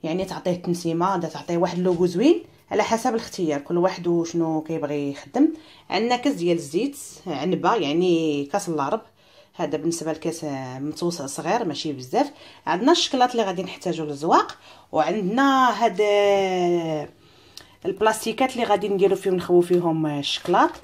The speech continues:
وباش غادي نوريكم كيفاش غادي نس-، نخدموهم، باش غادي نديروهم في ال-، في الكونجيلاتور. دابا إي-، والطحين، آه، الدقيق عندي سبعمية وخمسين غرام، ما حطيتوش دابا حتى نجي نح-، نخلط عاد ننزلو،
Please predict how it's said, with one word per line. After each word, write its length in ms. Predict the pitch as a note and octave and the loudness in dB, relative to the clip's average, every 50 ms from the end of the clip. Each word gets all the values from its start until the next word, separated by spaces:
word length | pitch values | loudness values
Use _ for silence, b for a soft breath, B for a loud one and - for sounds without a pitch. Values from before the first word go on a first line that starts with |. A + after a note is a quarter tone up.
| B B B B B B - | B B B B B B -6
وباش 280 | - F3 F#3 - - F#3 | -6 -4 -4 -2 -2 -2
غادي 160 | F3+ F3 F3+ | 0 2 4
نوريكم 500 | F3 F3 E3+ E3 D#3 D#3+ D#3+ - F3 F3 | 4 4 4 4 0 -2 -4 -4 -6 -4
كيفاش 340 | F3 F3 E3+ F3 D#3 - D3 | -4 -6 -6 -6 -8 -8 -8
غادي 260 | D3+ D3 D3+ D#3 D3+ | -8 -4 -4 -4 -4
نس-، 180 | - - - | -6 -6 -6
نخدموهم، 960 | C#3 C3+ C3 C3 C3+ C3 C3 C3+ - - D3 C#3 D3+ D#3 D#3+ D#3 D#3 F#3+ A3+ | -6 -4 -4 -4 -6 -6 -6 -8 -10 -12 -12 -8 -6 -4 -2 -2 -2 -2 -2
باش 200 | A3+ A3+ - - | -2 -4 -4 -4
غادي 180 | F3 D#3+ D#3+ E3+ | -4 -4 -2 -4
نديروهم 340 | D#3+ D3 D#3+ E3 D#3 D3+ D3 | -2 -2 -4 -4 -4 -6 -6
في 160 | C#3+ - D3+ | -8 -8 -6
ال-، 160 | D3 C#3+ C#3 | -4 -4 -4
في 100 | C#3 - | -4 -8
الكونجيلاتور. 720 | D3 - - D#3 D#3 C#3 C#3 C#3 C3+ C#3 - - A#3+ D4+ D#4 B B B B B B B - | -10 -6 -2 -2 -2 -2 -2 -4 -6 -6 -2 0 0 0 0 B B B B B B B 0
دابا 340 | F#3+ F#3 F3 F#3+ F3+ E3+ - | 0 2 4 4 4 4 4
إي-، 120 | F3+ F#3 | 2 4
والطحين، 760 | F3+ F3 E3+ E3 D#3+ D#3 D3+ D#3 - - - G3 A3 D#4 F4+ F4 B B B B B B B | 6 6 6 6 4 2 0 -2 -6 -6 0 2 4 4 4 2 B B B B B B B
آه، 280 | - D#3+ F3 E3+ E3+ D#3+ | 0 2 4 4 4 4
الدقيق 460 | D#3 - - - A3+ A3+ A3+ - G3+ | 2 -2 -4 -4 -4 -4 -2 0 2
عندي 800 | F#3 F3+ F3+ F3 F3 E3 D3 D#3 F3 F3 E3+ E3 F3+ F3+ F3+ F3 | 2 4 6 6 4 4 2 2 0 0 2 2 2 2 2 2
سبعمية 400 | F3 F3 D#3+ D#3 D3+ E3 F3 G3 | 0 -2 -6 -4 -2 0 0 0
وخمسين 440 | F#3 - F3 E3+ - E3+ D#3+ D3 C#3+ | -2 -2 -6 -6 -4 -2 -2 -2 0
غرام، 320 | D3 E3 G3 C4 D4 D4 B B B B B B - | 0 2 2 2 2 2 B B B B B B -4
ما 220 | - D#3+ E3+ E3+ | 0 2 2 2
حطيتوش 540 | E3 - - - - F3+ F3 F3 E3+ - - | 2 0 -4 -4 -4 -4 -4 -2 -6 -8 -4
دابا 280 | - E3 D#3 D3 E3+ G3 | -2 -2 -2 0 0 -2
حتى 240 | A3 - - - F3 | -2 -2 -2 0 0
نجي 260 | F3 E3 E3+ E3+ D#3+ | 0 2 0 -2 -4
نح-، 180 | D#3+ - - | -4 -6 -6
نخلط 500 | D#3+ D#3+ D#3+ - D#3+ D#3 D#3 D#3+ D3+ - | -6 -6 -4 -4 -6 -2 -2 -2 -2 -2
عاد 160 | D3 D3 D3 D#3+ | -4 -4 -2 0
ننزلو، 480 | D#3 D#3 D3+ C#3 D3 F3 B3 C#4+ C#4 | 0 -2 -2 -4 -2 0 0 0 0